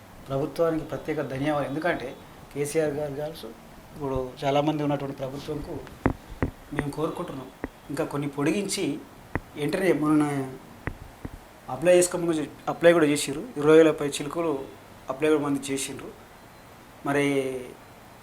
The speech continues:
దానిలో ఇంటర్వ్యూ ఎప్పుడు చెప్తుందో అది తొందరగా చేసి పోస్టులు పొడిగించి ఇంకా చాలామందికి వచ్చేటట్టుగా చూడాలి ఈ ప్రభుత్వం. ఇస్తారు మేము అనుకుంటున్నాం, పొడిగిస్తారేమో మేము ఇంకా కోరుకున్నది మాకు కూడా. అందుకోసం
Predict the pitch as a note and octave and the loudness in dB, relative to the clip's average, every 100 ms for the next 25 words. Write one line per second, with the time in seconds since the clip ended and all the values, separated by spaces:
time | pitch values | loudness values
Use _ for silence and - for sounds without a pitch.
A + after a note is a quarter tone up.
0 | - C3+ C#3+ C#3 C#3 E3+ E3 D3 E3 D#3+ | -14 0 4 4 4 4 4 2 0 -2
1 | - D#3+ D3 C#3+ B2 C#3 D#3 D3 D3 F#3 | 0 0 0 -2 -2 2 4 4 0 -4
2 | C#3 - - - - - C#3 D#3 F3+ D#3 | -8 -12 -20 -20 -18 -4 2 4 4 2
3 | D3+ E3 D#3 D#3+ B2+ - D#3 C#3+ C3 C3+ | 2 2 0 -2 -4 -8 -4 -2 -2 0
4 | C#3+ D#3 D#3 D3 D3 B2+ - - - - | 2 2 2 -4 -6 -10 -12 -20 -20 -20
5 | - - - C#3 - E3 D#3+ E3 C#3+ C#3 | -20 -20 -14 -10 -4 -4 0 0 2 2
6 | C3 B2+ A#2+ A#2+ - - - - - - | 0 -4 -10 -10 -16 -16 -20 -20 -20 -20
7 | - - - - - C3+ - G#3+ F#3+ D#3 | -20 -20 -20 -20 -8 -6 6 8 8 6
8 | D#3 F#3+ - E3 - D3+ G3 - F#3 F3+ | 4 0 -2 -4 0 0 0 0 0 2
9 | E3+ D#3+ D3+ C3+ - - - - - D3 | 4 2 0 -2 -6 -14 -20 -20 -6 -2
10 | D3+ D3 C#3 B2+ B2+ A#2+ C#3+ - - - | -2 -2 -4 -6 -8 -8 -10 -12 -18 -20
11 | - - - - - - - - C#3 C#3+ | -20 -20 -20 -20 -20 -12 -12 -10 -6 -4
12 | D#3+ D3+ | -4 -2